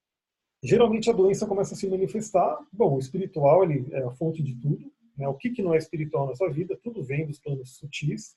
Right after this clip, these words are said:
e vai se cristalizando, mas ele vai passando por um, tem um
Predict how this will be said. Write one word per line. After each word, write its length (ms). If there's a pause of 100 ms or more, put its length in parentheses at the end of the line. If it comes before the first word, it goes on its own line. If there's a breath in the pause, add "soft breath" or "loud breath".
(100)
e 80
vai 160
se 140
cristalizando, 760 (460)
mas 320
ele 180
vai 220
passando 480
por 140
um, 100
tem 260
um 120